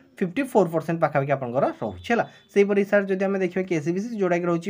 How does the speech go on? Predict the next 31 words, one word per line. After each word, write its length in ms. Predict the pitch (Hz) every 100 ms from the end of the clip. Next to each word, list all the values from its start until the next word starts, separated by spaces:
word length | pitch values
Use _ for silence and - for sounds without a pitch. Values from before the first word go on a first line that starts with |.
| 185
ଫିମେଲ୍ 260 | 143 151 185
କ୍ୟାଟେଗୋରୀଙ୍କ 360 | 180 175 170 170
ପାଇଁ, 100 | - 381 - - -
ଯେଉଁଟାକି 220 | 214 240 233
ଆପଣଙ୍କର, 300 | 190 180 214 403 -
ଅ, 60 | 135 135 139
ଫର୍ଟି 280 | 151 147 277 220
ନାଇନ୍ 200 | 143 170 180
ପରସେଣ୍ଟ 260 | 156 160 143
ଭଳିଆ 140 | 139 147
ଆପଣଙ୍କର 320 | 127 117 123 123
କ'ଣ 80 | 113
ଯାଇଛି 260 | 110 110 233 349 - -
ନା 80 | 160
କଟ୍ 260 | 160 113 110
ଅଫ୍ଟି 240 | 98 - 370 _ 131
ଯାଇଥିଲା, 380 | 131 95 - -
ଫର୍ଟି 300 | - 185 226
ନାଇନ୍ 260 | 185 123 107
ପରସେଣ୍ଟ। 240 | 101 - - - -
ତ 20 | 269 311 180
ଆପଣମାନେ 440 | 170 240 262 262 277 - - _ 175
overall 280 | 156 202 220
ଗୋଟେ 160 | 220
ଆଇଡ଼ିଆ 240 | 190 170 208
ପାଇଥିବେ 340 | 220 208 220
କି 160 | 214 254
କଟ୍ 220 | 254 143 165
ଅଫ୍ଟା 180 | 185 202
ବେଶୀ 300 | 123 -
ବି 80 | 170